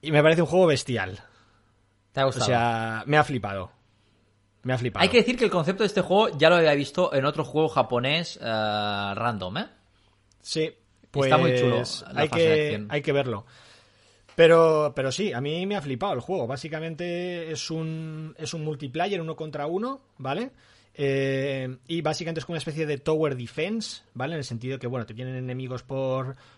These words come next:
Speaker 1: por, por la calle y tú tienes como un, como un grid de tres por cinco, tres por seis, me parece. Y básicamente tú puedes como gastar elixir para invocar un monstruo random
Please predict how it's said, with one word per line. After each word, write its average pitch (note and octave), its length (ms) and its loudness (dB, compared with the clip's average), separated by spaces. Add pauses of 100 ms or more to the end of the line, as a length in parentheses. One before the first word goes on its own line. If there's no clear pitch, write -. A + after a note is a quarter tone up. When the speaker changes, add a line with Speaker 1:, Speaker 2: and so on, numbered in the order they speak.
(120)
Speaker 1:
por, B2+ 1000 0
por B2+ 160 -8
la B2+ 160 -4
calle E3+ 260 -2
y G3+ 60 -4
tú C#3 100 -8
tienes C3+ 260 -6
como C3+ 300 -6
un, C3+ 420 -8 (220)
como C#3+ 240 2
un C#3+ 140 2
grid D3 340 2
de B2+ 160 -2
tres C#3 720 2
por C3 840 2 (160)
cinco, F#3 400 -2
tres C#3+ 160 -4
por A#2+ 200 -6
seis, F3+ 320 -2
me C#3 100 -4
parece. D#3+ 460 -6 (400)
Y C#3+ 80 0
básicamente D3+ 500 2
tú C#3 140 -8
puedes D3 200 0
como B2 600 0 (600)
gastar C#3 320 2
elixir D3 480 -2
para C3 140 -4
invocar C3 380 -4
un C#3+ 120 -4
monstruo C3+ 1120 -4 (100)
random G#3 520 2